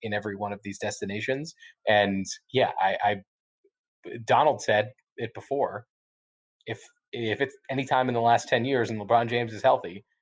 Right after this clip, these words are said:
he's in the finals. And, and that is, it's, it's an incredible achievement for him. And yeah, I, th-, I, I think that if he wins it here, sure, why not? I, I think he's, I think he's the, the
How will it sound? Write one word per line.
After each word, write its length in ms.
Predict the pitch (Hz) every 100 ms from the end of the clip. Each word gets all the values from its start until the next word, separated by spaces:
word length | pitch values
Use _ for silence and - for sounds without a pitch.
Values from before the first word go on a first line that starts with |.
| _
he's 160 | 113 123
in 60 |
the 60 | 117
finals. 500 | 127 117 - - - _ _ _
And, 320 | 117 107 101 95 - _ _ -
and 280 | 107 101 101
that 220 | 113 113
is, 320 | 104 95 -
it's, 340 | 123 104 113 -
it's 120 | 127
an 60 | 120
incredible 500 | 113 - 139 160 120
achievement 460 | 113 113 107 104 -
for 100 | 104
him. 260 | 104 104 131 - - _ 117
And 540 | 104 101 104 101 98
yeah, 160 | 113 - -
I, 40 |
th-, 100 | 104 - -
I, 140 | 110 110 _ _ -
I 80 |
think 200 | 120 151
that 100 | 117
if 80 | 104
he 200 | 110 101 - _
wins 240 | 107 110 110
it 80 | 98
here, 280 | 117 135
sure, 320 | 143 196 196 - _ _ _
why 100 | 127
not? 160 | 170 143 -
I, 200 | 113 113 113
I 40 | 120
think 160 | 143
he's, 320 | 104 101 - _ 139
I 60 |
think 160 | 139 123
he's 160 | 92 90
the, 240 | 95 95 - _ _
the 140 | 110